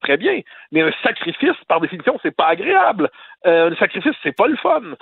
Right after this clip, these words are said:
Alors là, on nous dit très bien, sacrifier, euh, X nombre de libertés, le temps de traverser la crise. Très bien.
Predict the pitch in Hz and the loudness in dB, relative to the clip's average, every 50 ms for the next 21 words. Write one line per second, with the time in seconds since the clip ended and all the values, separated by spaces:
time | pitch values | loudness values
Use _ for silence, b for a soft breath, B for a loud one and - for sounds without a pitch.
0 | B B B 139 143 143 135 160 175 240 - - 190 - - 160 170 165 156 151 | B B B 0 2 2 4 4 4 4 4 2 0 -4 -6 -4 -2 -2 -2 -2
1 | 165 269 - - - 226 202 180 180 233 269 339 330 - - - - 220 - - | -4 -6 -4 -2 -2 -2 0 0 2 2 2 2 -2 -6 -6 -4 -4 -4 -2 -4
2 | 214 - - - 254 277 302 349 - - 131 - - - 220 - - - - 202 | -8 -6 -2 0 2 2 2 0 0 2 2 2 2 2 0 -2 -2 -4 -4 -2
3 | 202 233 247 196 156 151 160 156 160 - - _ - 214 240 208 156 - 190 202 | -2 0 0 0 -2 0 0 0 0 0 0 _ -2 -2 0 0 0 0 0 -2
4 | 196 - 170 151 151 - - 180 156 139 - 151 135 117 107 _ _ _ _ _ | 0 0 0 0 0 0 0 0 0 0 -2 -6 -8 -8 -10 _ _ _ _ _
5 | _ _ - - - 208 202 185 170 | _ _ -6 -2 -2 0 0 -2 -4